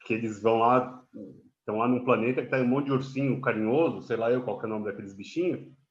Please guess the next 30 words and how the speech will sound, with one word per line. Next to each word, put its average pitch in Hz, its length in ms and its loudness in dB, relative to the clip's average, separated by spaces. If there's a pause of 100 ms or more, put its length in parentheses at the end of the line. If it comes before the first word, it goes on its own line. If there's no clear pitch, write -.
(140)
parece 104 280 -4
uns 113 80 -4
ursinhos 120 320 0
carinhosos. 113 680 2 (640)
É, 165 260 -2
é 170 60 4
um 196 60 4
negócio 214 460 4
surreal, 254 800 2
cara. 101 320 -10 (580)
É, 110 240 -4 (120)
principalmente 165 420 2
quando 214 180 6
entra 190 240 4
o 170 60 6
Yoda. 139 360 4
O 101 40 0
Yoda 123 240 2
entra 139 140 -2
no 147 100 0
segundo 143 440 0
filme, 117 320 0
né, 95 100 -4
no, 92 220 -6
no, 98 300 -6
no 95 80 -4
episódio 107 380 -2
cinco, 107 360 -2
no 95 120 -6
caso. 85 300 -8